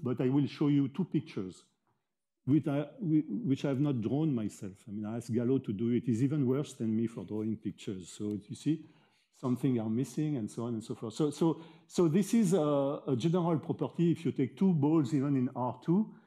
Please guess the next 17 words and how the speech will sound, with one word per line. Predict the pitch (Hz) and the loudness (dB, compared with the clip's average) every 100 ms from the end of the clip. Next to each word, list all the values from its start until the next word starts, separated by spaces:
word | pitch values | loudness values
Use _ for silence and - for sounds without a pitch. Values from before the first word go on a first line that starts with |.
| _ _ _ | _ _ _
when | 139 | 2
they | 147 139 | 4 4
intersect, | 131 147 120 - 170 165 | 2 0 -2 -2 -2 -2
then | 131 135 | 0 0
you | 123 | 2
can, | 127 113 - | -2 -2 -4
you | 123 | -4
can | 120 123 | 0 0
fit | 117 - 160 | 0 -2 0
inside, | 143 123 135 135 139 | 0 -2 -2 -2 -2
uh, | - 117 | -2 -6
uh, | - 117 113 - | -6 -6 -6 -2
another | 127 131 | -2 0
ball, | 127 117 156 | 0 2 0
the | 117 | 0
red | 104 117 | -2 -2
one, | 113 123 170 | -2 -2 -4